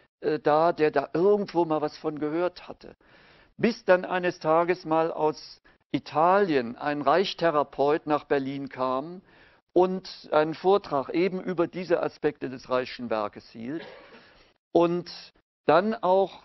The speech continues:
sich bereit erklärte, mal eine Demonstration zu machen über diese Form dieser körperorientierten Psychotherapie.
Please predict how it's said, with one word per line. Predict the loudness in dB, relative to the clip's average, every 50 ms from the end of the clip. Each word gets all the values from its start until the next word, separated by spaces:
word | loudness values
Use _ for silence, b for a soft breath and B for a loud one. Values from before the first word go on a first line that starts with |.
| _ _
sich | -6 -4 -4 -4 -6 -10 -18 -20 -4 _
bereit | 2 4 6 6 6 4 4 2
erklärte, | 0 -4 -4 -2 -2 2 2 2 2 2 0
mal | -2 0 0 0 -2
eine | -2 -4 -4 -2 -2
Demonstration | 0 0 0 0 -4 -4 -6 -2 -2 -2 -2 -2 -2 2 4 6 6 6 6 4 2 -4 -6 -16 _ _ _
zu | -12 -10 -4
machen | 0 0 0 0 0 -4 -6
über | -4 -2 -2 -2
diese | -4 -4 -10 -12 -12
Form | -8 -4 -2 -2 -2 -2 -6 -10
dieser | -12 -10 -6 -4 -4 -4 -4 -6 b b b b b
körperorientierten | b 0 0 0 0 0 -4 -4 -2 -4 -4 -6 -6 -8 -12 -14 -14 -12 -14
Psychotherapie. | -14 -12 -12 -12 -12 -12 -12 -12 -12 -10 -10 -12 -14 -16 -20 -20 -20 -20